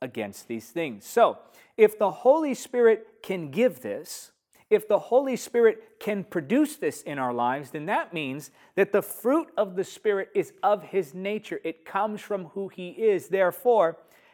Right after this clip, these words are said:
every fruit of the Spirit is actually a description of an attribute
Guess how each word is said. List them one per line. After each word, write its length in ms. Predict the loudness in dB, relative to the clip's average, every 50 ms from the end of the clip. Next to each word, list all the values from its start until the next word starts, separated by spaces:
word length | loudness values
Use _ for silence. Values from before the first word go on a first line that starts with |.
| _ _ _
every 560 | 2 4 4 4 2 0 -2 -2 -2 -2 -2 -4
fruit 520 | -8 -14 -6 -2 0 0 0 0 -4 -6 _ -4
of 200 | -4 -4 -4 -4
the 100 | -6 -6
Spirit 760 | -6 -12 -14 _ -4 0 0 2 2 0 -2 -6 -14 _ _ _ _ _ _
is 220 | -2 -2 -2 -4 _ _ _
actually 680 | -6 -6 -6 -6 -8 -10 -8 -6 -4 -2 -2 -2 -4 -6 -8
a 100 | -8 -8
description 1000 | -8 -10 -12 -12 -12 -16 -18 -10 -6 -6 -6 -6 -8 -10 -10 -10 -10 -10 -12 -12 -10
of 120 | -10 -10
an 100 | -10 -12 -8 _
attribute 600 | -4 -4 -4 -6 -8 -12 -12 -10 -8 -8 -8 -8